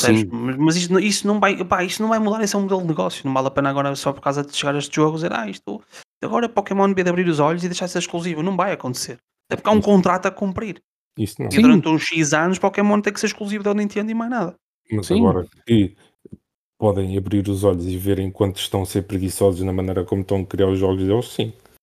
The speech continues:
Speaker 1: Pá,
Speaker 3: E
Speaker 1: não
Speaker 3: as
Speaker 1: sei, não
Speaker 3: contra-
Speaker 1: sei se estão, não sei, por exemplo, não sei se estão,
Speaker 3: Sim.
Speaker 1: porque eu, eu vi toda a gente a rasgar o Shield e eu adorei o jogo. Eu acho que o jogo
Speaker 3: Ah,
Speaker 1: está
Speaker 3: mas
Speaker 1: muito bom.
Speaker 3: mas compara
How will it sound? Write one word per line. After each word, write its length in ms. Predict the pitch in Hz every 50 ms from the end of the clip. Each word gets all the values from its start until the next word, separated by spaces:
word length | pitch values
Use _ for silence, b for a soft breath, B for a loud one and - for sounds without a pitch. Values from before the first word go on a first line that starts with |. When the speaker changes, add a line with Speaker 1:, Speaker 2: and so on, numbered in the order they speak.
| _ _ _ - -
Speaker 1:
Pá, 140 | - 254 -
Speaker 3:
E 40 | -
Speaker 1:
não 60 | -
Speaker 3:
as 80 | - -
Speaker 1:
sei, 100 | - 330
não 60 | 349 381
Speaker 3:
contra- 100 | - 214
Speaker 1:
sei 100 | 247 240
se 60 | 240
estão, 340 | - - - 196 202 185 170 165 160 190
não 80 | 233
sei, 180 | 240 240 - -
por 220 | 180 - - 208
exemplo, 140 | 196 180 190
não 80 | 233 240
sei 180 | 240 202 175
se 60 | 175 175
estão, 160 | 135 - -
Speaker 3:
Sim. 40 | 120
Speaker 1:
porque 180 | 113 - -
eu, 80 | - 277 254 196 180
eu 80 | 180
vi 160 | 175 180 175
toda 180 | 180 180 160 156
a 60 | 156
gente 180 | 147 147 139 139
a 60 | 135
rasgar 320 | 135 135 127 127 120 120
o 60 | 127 120
Shield 320 | - - 135 131 131 165
e 20 |
eu 100 | 220 269
adorei 220 | 302 302 330 320 302
o 60 | 294
jogo. 160 | 285 311 320 311 _ _ _ _ _ _ _ _ _ -
Eu 120 | 202 214
acho 140 | 220 220 -
que 40 | -
o 20 |
jogo 100 | 101 104
Speaker 3:
Ah, 100 | 202 123
Speaker 1:
está 0 | -
Speaker 3:
mas 100 | - - -
Speaker 1:
muito 100 | 185 202 208 220
bom. 40 | _ _ _ _ _ _ _ _ _ -
Speaker 3:
mas 120 | 151 - -
compara 520 | - 170 160 - 139 131 131 117 - -